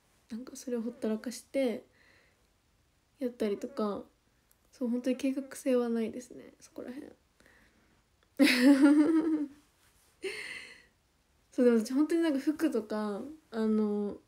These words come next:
本当に脱ぎ捨てちゃうので、それをまず片付けて、で、カバンも使った、あ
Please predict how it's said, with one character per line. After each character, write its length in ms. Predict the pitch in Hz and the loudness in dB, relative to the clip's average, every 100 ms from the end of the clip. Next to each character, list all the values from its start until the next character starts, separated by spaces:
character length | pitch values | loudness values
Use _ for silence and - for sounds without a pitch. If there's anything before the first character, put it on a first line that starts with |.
| - | -2
本 140 | 240 | 0
当 100 | 226 | 2
に 140 | 233 226 | 4 6
脱 100 | 240 | 6
ぎ 160 | 254 | 4
捨 60 | 262 | 2
て 120 | 262 | -2
ち 120 | 254 | 0
ゃ 80 | 220 | 0
う 40 | 202 | 0
の 160 | 196 | -4
で、 380 | 196 202 190 - - _ - - | -4 -4 -4 -8 -14 _ -20 -4
そ 120 | 247 | 0
れ 60 | |
を 40 | 240 | 2
ま 140 | 247 | 2
ず 100 | 226 | 0
片 260 | 220 226 208 | -4 -6 -6
付 260 | 208 220 - | -6 -8 -10
け 60 | |
て、 380 | - 208 202 - _ _ _ _ _ _ _ _ _ _ | -6 -6 -6 -8 _ _ _ _ _ _ _ _ _ _
で、 100 | 262 | -10
カ 180 | - 254 | -4 0
バ 200 | 247 262 | 2 2
ン 100 | 349 - _ _ | -2 -8 _ _
も 240 | 269 262 233 | 0 2 2
使 220 | 233 - | 0 -4
っ 100 | 247 | -4
た、 100 | 254 | 0
あ 40 | 247 | -2